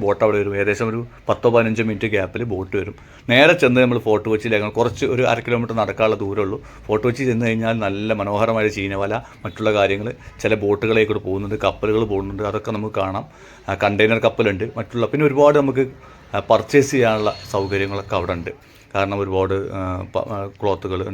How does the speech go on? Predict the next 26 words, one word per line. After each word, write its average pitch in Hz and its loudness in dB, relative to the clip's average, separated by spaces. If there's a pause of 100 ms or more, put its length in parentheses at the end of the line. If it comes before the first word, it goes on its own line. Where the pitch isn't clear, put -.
ഡ്രസ്സുകൾ, 92 -6 (320)
അത് 95 -6 (120)
ഇത്, 95 -6
അങ്ങനെ 143 0
എല്ലാ 151 2 (300)
ഐറ്റംസും 123 -8
സംഭവങ്ങളും 104 -6
നമുക്കവിടെ, 98 -8 (360)
ആ, 98 -2
പിന്നെ 117 0 (100)
ചെറിയ 117 2 (100)
കുട്ടികൾക്ക്, 120 0 (540)
ആ, - 0 (640)
കറങ്ങാൻ 120 4
പറ്റിയ 107 2 (180)
ഒരു 104 -8
പാർക്കുണ്ട്. 92 -2
അപ്പോൾ 101 -8
ഫാമിലി 139 2
ആയിട്ടൊക്കെ 156 2
പോകുമ്പോൾ 131 0
നല്ല 113 -2
സുഖമാണ്, 104 -4 (120)
കുട്ടികൾക്കൊക്കെ 107 -4
കറങ്ങാം. 98 -4 (280)
ഇതെന്തോ 110 -2